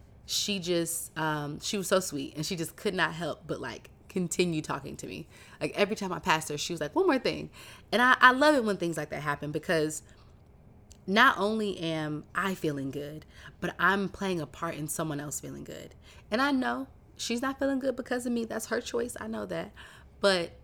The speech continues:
spreading joy is a real thing. Like, it's a real thing.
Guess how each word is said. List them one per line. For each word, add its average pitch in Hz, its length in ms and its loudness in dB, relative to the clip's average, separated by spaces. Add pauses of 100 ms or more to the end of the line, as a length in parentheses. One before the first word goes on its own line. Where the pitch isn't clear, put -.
(100)
spreading 247 440 0
joy 160 400 2
is 147 120 -4
a 143 80 -4
real 147 280 -4
thing. 131 340 -12 (180)
Like, 147 340 -6 (580)
it's 220 180 6
a 185 100 6
real 151 420 0
thing. 151 380 -10